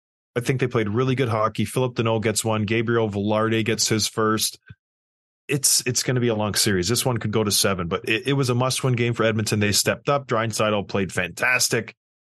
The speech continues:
It's gonna be fun, Tim. I like this series. All right, let's, let's just, uh,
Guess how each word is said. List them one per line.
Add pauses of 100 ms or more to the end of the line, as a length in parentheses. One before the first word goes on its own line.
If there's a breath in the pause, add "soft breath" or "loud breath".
(320)
It's
gonna
be
fun,
Tim.
I
like
this
series.
All
right, (140)
let's,
let's
just,
uh,